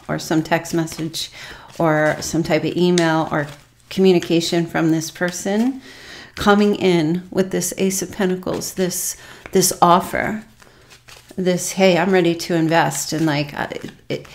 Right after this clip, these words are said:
it comes in as, like, a potential. I don't know, like, some of you, this person was with someone else and you were connecting with them as well, but you might have been, <sighs>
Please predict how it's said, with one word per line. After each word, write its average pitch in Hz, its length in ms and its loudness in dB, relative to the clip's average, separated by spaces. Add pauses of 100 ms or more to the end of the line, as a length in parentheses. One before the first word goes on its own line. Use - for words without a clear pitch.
(120)
it 175 120 -6
comes 208 360 2
in 196 140 4
as, 185 140 2
like, 165 200 -2
a - 40 -4
potential. 185 800 -2 (380)
I 214 60 4
don't 269 160 6
know, 277 180 8
like, 214 180 2
some 277 220 6
of 294 140 6
you, 208 380 4
this 196 180 0
person 220 400 2
was 175 160 2
with 208 120 2
someone 214 360 2
else 220 420 2
and 185 240 0
you 196 100 2
were 214 120 2
connecting 208 500 -2
with 165 160 -4
them 185 240 2
as 175 160 -4
well, 170 420 2 (580)
but 175 200 4
you 214 220 4
might 185 260 6
have 196 220 -4
been, 190 500 2 (1400)
<sighs> - 560 -8